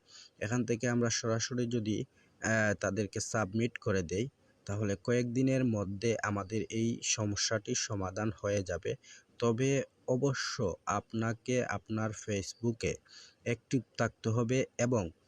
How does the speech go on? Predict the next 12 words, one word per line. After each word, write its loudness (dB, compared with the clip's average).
আপনার 0
যদি 2
কোনো 2
রকম 4
পোস্টে -2
সমস্যা 0
থাকে 0
আপনি -2
অবশ্যই -2
আপনি -2
নিজে 0
থেকেই 2